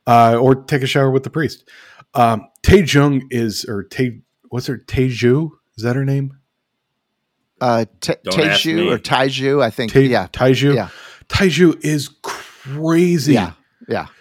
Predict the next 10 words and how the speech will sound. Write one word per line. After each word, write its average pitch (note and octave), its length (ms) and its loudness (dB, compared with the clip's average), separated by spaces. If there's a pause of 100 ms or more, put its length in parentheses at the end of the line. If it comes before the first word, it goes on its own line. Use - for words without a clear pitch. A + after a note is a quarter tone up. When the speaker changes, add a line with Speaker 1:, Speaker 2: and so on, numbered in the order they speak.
(240)
Speaker 1:
Just F#3+ 580 0
nutballs D3+ 880 -2
crazy. C3 800 0 (340)
And D3+ 180 4
then C#3+ 380 4
I, C3+ 220 6
my C3+ 180 2
next C#3+ 300 0
note C3+ 180 4
is, B2 160 2